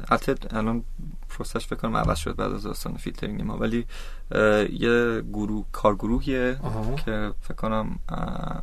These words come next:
Speaker 1: هم از وزارت ارتباطات، هم از دادستانی، هم فکر کنم یه نهاد دیگه بود، الان تا حضور ذهن ندارم. اه، جزو این کارگروهن که تصمیم می‌گیرن که،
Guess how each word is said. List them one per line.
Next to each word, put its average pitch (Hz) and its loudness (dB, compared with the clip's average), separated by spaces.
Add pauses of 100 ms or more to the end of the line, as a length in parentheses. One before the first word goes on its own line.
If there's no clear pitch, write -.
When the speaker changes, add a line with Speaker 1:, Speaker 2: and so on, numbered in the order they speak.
Speaker 1:
هم 104 0
از 104 0
وزارت 104 -2
ارتباطات، 104 -2
هم 107 -2
از 101 -4
دادستانی، 104 -2
هم 113 -6
فکر - -8
کنم 123 -4
یه 117 -2
نهاد 107 -2
دیگه 101 -2
بود، 98 -4
الان 101 -2
تا - -6 (340)
حضور 98 -6
ذهن 104 -4
ندارم. 92 -4 (880)
اه، 104 2 (100)
جزو 113 2
این 123 4
کارگروهن 117 6
که - -6
تصمیم 113 0
می‌گیرن 113 0
که، 107 -2